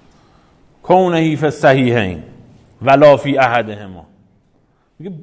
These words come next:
استاد بابات گفته لازم نیست حدیث صحیح حتماً تو این کتاب‌ها جفتش یا تو یکیش باشه. چی دارید میگید شما؟ دقت می‌کنید؟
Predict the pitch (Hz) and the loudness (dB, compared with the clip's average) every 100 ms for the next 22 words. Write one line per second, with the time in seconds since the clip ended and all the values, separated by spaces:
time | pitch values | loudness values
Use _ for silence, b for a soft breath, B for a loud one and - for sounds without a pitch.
0 | - 151 151 - 190 202 156 156 160 196 | -8 -8 -8 -8 -6 -6 -2 -2 0 -2
1 | 165 160 123 196 160 156 151 185 202 233 | -4 -12 -8 -6 -2 -2 -2 -6 -8 -8
2 | 208 190 190 175 175 170 156 147 143 143 | -8 -8 -10 -12 -12 -12 -10 -10 -10 -14
3 | 147 143 147 143 135 135 135 127 120 131 | -14 -16 -16 -16 -14 -12 -10 -10 -10 -12
4 | 139 170 - 131 123 123 123 123 120 110 | -10 -12 -12 -16 -16 -18 -16 -16 -16 -20
5 | 98 98 92 85 _ _ _ _ _ _ | -20 -20 -20 -20 _ _ _ _ _ _
6 | 226 240 170 135 107 110 101 - 92 82 | -16 -10 -8 -10 -12 -16 -18 -20 -20 -20
7 | _ _ _ _ _ _ - 95 123 135 | _ _ _ _ _ _ -20 -16 -14 -14
8 | 135 131 120 | -18 -18 -18